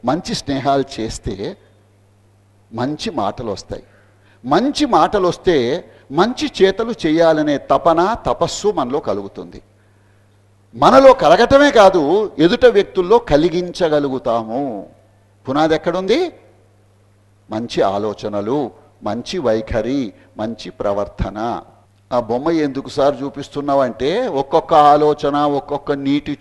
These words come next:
చుక్కలాగా మనస్సులోకి ఇంకవలే,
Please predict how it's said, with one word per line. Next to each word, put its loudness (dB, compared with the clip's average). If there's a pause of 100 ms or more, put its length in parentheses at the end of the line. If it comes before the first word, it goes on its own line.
చుక్కలాగా 2
మనస్సులోకి -4
ఇంకవలే, 0